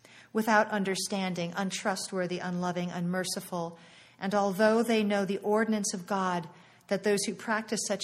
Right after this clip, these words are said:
things are worthy of death, they not only do the same, but they also give hearty approval to those who practice them." This last line grabbed me by the throat.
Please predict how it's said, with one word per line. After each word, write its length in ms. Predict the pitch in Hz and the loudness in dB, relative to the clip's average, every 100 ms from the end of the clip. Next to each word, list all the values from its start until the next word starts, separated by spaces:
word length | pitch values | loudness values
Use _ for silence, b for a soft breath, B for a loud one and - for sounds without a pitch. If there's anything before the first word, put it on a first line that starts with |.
| - | -4
things 300 | 190 180 180 | -4 -6 -6
are 120 | 175 | -6
worthy 420 | 175 190 185 185 | -2 -2 -2 -2
of 240 | 170 160 - - _ _ - | -4 -6 -12 -20 _ _ -6
death, 560 | 202 180 160 - - - _ _ _ _ b b b b b - | -2 -2 -4 -14 -20 -20 _ _ _ _ b b b b b -6
they 100 | 190 | 0
not 220 | 190 202 | 2 2
only 180 | 196 190 | 0 -2
do 140 | 196 | -2
the 100 | 185 | -2
same, 540 | - 214 202 214 220 - - _ _ b b b _ | 0 0 0 -2 -4 -8 -20 _ _ b b b _
but 120 | 196 | -6
they 140 | 190 190 | 0 2
also 340 | 185 185 196 | 2 2 -4
give 200 | 180 180 | -2 -6
hearty 480 | - - 208 208 226 | -6 0 0 2 -2
approval 600 | 196 - 214 185 170 170 - | -4 -2 -2 -2 -6 -10 -12
to 120 | 185 | -8
those 280 | 180 170 170 | -4 -4 -4
who 100 | 175 | -10
practice 560 | - 190 175 - 160 - | -10 -10 -10 -12 -12 -12
them." 300 | 147 143 151 - _ _ _ _ _ _ _ _ _ _ b b b b b - | -12 -14 -16 -20 _ _ _ _ _ _ _ _ _ _ b b b b b -12
This 180 | 202 220 | -6 2
last 360 | 214 220 - | 4 4 4
line 260 | 208 190 185 | 0 0 0
grabbed 480 | 190 190 190 185 185 | 0 4 4 2 -6
me 80 | |
by 180 | 175 170 | -4 -6
the 120 | 165 | -8
throat. 500 | 165 - 180 170 165 | -12 -8 -4 -4 -6